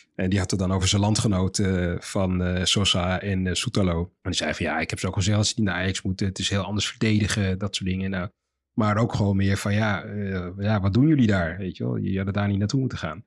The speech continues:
En, eh, ja, als dat een beetje het sentiment gaat worden, ja, dan gaat het toch lastig worden om, om spelers, eh, ja, spelers op niveau te halen die je juist nodig hebt. Kijk, spelers die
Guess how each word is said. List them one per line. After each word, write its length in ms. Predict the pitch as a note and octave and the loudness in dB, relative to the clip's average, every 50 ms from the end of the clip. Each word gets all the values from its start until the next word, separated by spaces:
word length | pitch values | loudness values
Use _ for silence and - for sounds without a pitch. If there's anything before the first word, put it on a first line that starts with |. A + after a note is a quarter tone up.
| _ _ | _ _
En, 420 | - - G2 G2 G2 G2 F#2+ G2 - | -6 -2 0 2 2 2 2 0 -2
eh, 260 | - - G#2 F#2 F2+ | -4 -4 -4 -2 -2
ja, 180 | F2+ F2+ F#2 F#2 | -2 -2 -2 -2
als 140 | F2+ F#2 - | -2 -2 -2
dat 180 | - G#2+ - | -4 -4 -4
een 60 | - - G2 | -4 -4 -2
beetje 160 | F#2+ F#2 - | -2 -2 -2
het 100 | F#2+ - | -2 -2
sentiment 400 | - G#2 F2+ F2 F#2+ A2 C3 C3 | -2 -2 0 0 0 0 0 -2
gaat 180 | - - G2+ F2+ | -2 -4 -6 -4
worden, 420 | F2+ D#2 D2+ D2+ F#2 A2+ C#3+ C#3+ _ | -6 -8 -6 -6 -6 -6 -6 -8 _
ja, 260 | - G#2 G#2+ G2 F#2 | -10 -8 -6 -6 -6
dan 100 | F2+ F2+ | -6 -6
gaat 160 | - - G2+ | -4 -2 -2
het 100 | F#2 F#2 | -2 0
toch 180 | - C#3 A#2+ - | 0 0 0 0
lastig 320 | - A2+ A#2 - - - | 0 0 2 2 0 -2
worden 300 | - F#2 F2+ F2+ F2+ F2+ | -2 -2 -2 0 -2 -2
om, 320 | E2 F#2+ F#2+ F#2 F#2+ G2 F#2 | -4 -4 -4 -4 -4 -6 -6
om 200 | G2+ G2 F#2+ F#2 | -6 -6 -6 -4
spelers, 640 | - - - A2+ G2+ G#2+ G2 G2+ - - - - - | -4 0 0 2 2 2 2 2 2 0 0 -2 -4
eh, 260 | - A2 G#2+ G#2+ G#2 | -8 -8 -8 -6 -6
ja, 180 | G#2 A2 F#2+ E2 | -4 -4 -4 -4
spelers 340 | - - - A2 G#2+ F#2+ - | -2 0 0 0 2 2 0
op 160 | C3+ A#2 G#2 | 0 2 2
niveau 300 | G#2 G2+ - C3 C3 C3+ | 2 2 4 4 4 4
te 80 | A#2 | 2
halen 280 | G2+ F#2 F2 F2 F#2 G2+ | 2 0 0 0 0 2
die 120 | G#2 A#2 | 2 4
je 60 | G#2+ G2 | 4 4
juist 240 | F#2+ F#2 F2+ - | 2 0 0 0
nodig 240 | - C3 D3 - - | 2 2 2 0 0
hebt. 280 | - F2+ E2 - - _ _ | -2 -4 -6 -8 -12 _ _
Kijk, 240 | - G2+ G2 F#2 | -2 -2 -2 -2
spelers 360 | - - C#3 C3 C3+ C3 A#2 G#2 | 0 0 2 2 4 4 4 4
die 360 | B2 B2 A#2+ A#2 A#2+ A2+ | 4 6 6 6 4 2